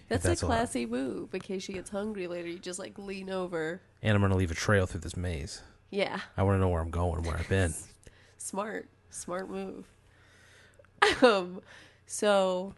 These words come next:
Speaker 1: That's
Speaker 2: you
Speaker 1: genius.
Speaker 2: <laughs> Yeah, you guys go into the maze, you dropping your trail of breadcrumbs
Speaker 1: Yep.
Speaker 2: as you descend further and further.
Speaker 1: Okay.
Speaker 2: And you notice that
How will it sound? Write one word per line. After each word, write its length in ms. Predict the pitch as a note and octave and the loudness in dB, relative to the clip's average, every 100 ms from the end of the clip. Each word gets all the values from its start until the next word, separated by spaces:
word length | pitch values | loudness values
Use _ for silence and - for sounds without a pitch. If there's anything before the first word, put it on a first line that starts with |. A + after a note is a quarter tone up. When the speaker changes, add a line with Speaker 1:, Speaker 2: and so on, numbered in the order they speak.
| - | -8
Speaker 1:
That's 140 | - A3+ | -6 0
Speaker 2:
you 80 | |
Speaker 1:
genius. 400 | G3+ F2+ D2+ - - | 0 -2 -6 -8 0
Speaker 2:
<laughs> 40 | |
Yeah, 440 | F#4 - A#3 F#4+ - | 2 4 2 0 -6
you 140 | - G3 | -12 -6
guys 320 | G#3 G#3 G#3 | 0 2 0
go 560 | G3+ F#3+ F#3+ G3 A3+ A#3+ - - - | 0 0 2 2 -2 -8 -14 -16 -6
into 300 | F#3+ G3 A3 | -4 -4 -4
the 100 | A3+ | -2
maze, 560 | F#3 F3+ F#3+ A#3+ - _ - | 0 0 -2 -8 -12 _ -14
you 460 | F#3+ G3 G3+ G#3 A3+ | -4 -2 -2 -4 -4
dropping 540 | G3 F#3 F#3 G3+ G3+ | 2 4 4 0 0
your 240 | G3 F3 F3 | -2 0 -2
trail 500 | - F#3+ F#3 F#3 F#3+ | 0 2 2 2 -2
of 180 | F3 | -4
breadcrumbs 1000 | - F#3+ G#3 - F3+ E3+ E3+ G3+ B3 - | 0 0 0 -4 -8 -6 -6 -6 -8 -6
Speaker 1:
Yep. 240 | G#2 A2 - - - | 2 2 2 -6 -4
Speaker 2:
as 300 | F3 F3+ F3+ | 0 0 -2
you 460 | F3+ E3+ E3+ G#3 - | -2 -2 -4 -10 -10
descend 360 | G3 F#3+ F3+ | -10 -8 -10
further 320 | F3 E3 E3 F3+ | -6 -6 -4 -6
and 120 | F#3 | -6
further. 480 | - - E3 E3+ G3+ - - | -8 -6 -4 -6 -8 -12 -8
Speaker 1:
Okay. 360 | A#2 G2+ G2 - - | -2 2 2 0 -2
Speaker 2:
And 200 | F#3+ G3+ | -2 -2
you 80 | G#3 | 0
notice 520 | G#3 A3 A#3+ A#3+ B3 | 2 2 2 2 0
that 420 | - G3+ G3 F#3+ | 2 4 4 2